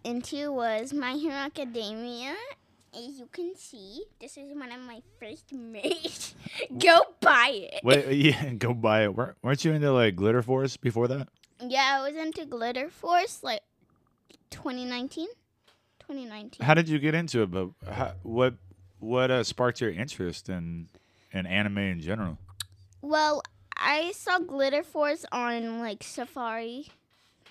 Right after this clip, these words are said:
Speaker 1: That's where I watch YouTube. So I saw it on YouTube, and
Speaker 2: What's YouTube?
Speaker 1: YouTube.
Speaker 2: Oh, YouTube. You just switched it up.
Speaker 1: Yeah.
Speaker 2: Oh, okay, gotcha. Just wanted to clarify and make sure. Okay, thank
Speaker 1: <laughs>
Speaker 2: you.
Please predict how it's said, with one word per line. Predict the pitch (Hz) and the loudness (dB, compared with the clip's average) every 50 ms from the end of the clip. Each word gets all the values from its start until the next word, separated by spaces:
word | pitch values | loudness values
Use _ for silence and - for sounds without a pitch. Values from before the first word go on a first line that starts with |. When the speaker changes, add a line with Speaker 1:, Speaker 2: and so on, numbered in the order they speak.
| _ _ _ _ - | _ _ _ _ -12
Speaker 1:
That's | 240 240 233 - - | -10 -10 -10 -8 -8
where | 269 294 320 - - | -6 -6 -6 -6 -8
I | 294 294 | -10 -8
watch | 311 277 269 277 - - - | -6 -6 -8 -8 -10 -12 -14
YouTube. | - 220 202 - - - - - 214 233 - 381 - _ _ - - _ _ - - | -14 -14 -14 -16 -20 -20 -20 -18 -16 -16 -16 -16 -16 _ _ -20 -20 _ _ -10 -10
So | 208 - - 311 302 294 - | -6 -2 0 2 2 2 2
I | - 277 285 | 2 0 0
saw | - - - - 320 311 330 339 349 349 | -2 -6 -10 -6 -2 0 2 2 2 2
it | - - | 0 0
on | - 277 269 269 262 247 233 196 - _ _ _ - - _ _ _ _ _ _ _ _ _ _ _ _ _ _ _ - | -2 -2 -2 -2 -4 -6 -8 -10 -12 _ _ _ -20 -20 _ _ _ _ _ _ _ _ _ _ _ _ _ _ _ -12
YouTube, | 233 254 262 254 - - 311 262 269 285 320 - - 427 _ _ _ _ _ _ _ _ _ _ _ _ _ - | -10 -8 -8 -10 -10 -10 -8 -8 -8 -10 -12 -14 -18 -20 _ _ _ _ _ _ _ _ _ _ _ _ _ -8
and | 254 262 262 262 254 254 254 254 254 254 262 247 - _ | -6 -6 -4 -4 -4 -4 -4 -4 -4 -6 -8 -8 -12 _
Speaker 2:
What's | - 104 117 143 - - - | -4 -2 0 0 0 -2 -2
YouTube? | - 85 92 123 147 - - 90 85 80 78 76 - 78 - _ _ _ _ _ - | 0 4 4 4 4 2 0 -2 -2 -2 -2 -6 -8 -14 -20 _ _ _ _ _ -16
Speaker 1:
YouTube. | 233 233 285 302 294 - - - - 294 294 294 - - - 180 165 - 123 | -12 -8 -8 -8 -8 -10 -14 -18 -14 -14 -12 -14 -14 -16 -18 -18 -6 2 4
Speaker 2:
Oh, | 127 135 | 4 4
YouTube. | 120 107 117 135 139 123 - - - 147 - | 4 4 2 0 0 0 0 -2 -2 -2 -2
You | - 113 | -4 -6
just | 107 110 104 - | -6 -6 -6 -4
switched | - 113 107 - - 95 | -4 -4 -4 -4 -4 -6
it | 87 | -4
up. | 87 90 80 - _ | -4 -4 -6 -8 _
Speaker 1:
Yeah. | - - 196 202 165 - - _ _ - | -14 -12 -10 -8 -10 -10 -12 _ _ -4
Speaker 2:
Oh, | 101 | -4
okay, | 80 82 - - | -4 -4 -6 -12
gotcha. | - - - - - - 87 - - | -12 -12 -16 -16 -18 -20 -20 -16 -12
Just | - 113 104 - | -10 -10 -8 -8
wanted | 92 82 80 80 | -10 -10 -10 -10
to | 78 78 76 - _ _ _ - | -12 -12 -14 -14 _ _ _ -8
clarify | - 101 90 78 - 80 76 | -4 -4 -4 -4 -4 -8 -10
and | 73 76 | -10 -10
make | 76 78 | -12 -12
sure. | - - - - - - | -10 -12 -12 -12 -8 -6
Okay, | 113 110 - - - | -6 -6 -6 -6 -4
thank | 120 113 - | -2 -2 -2
Speaker 1:
<laughs> | |
Speaker 2:
you. | 82 | -4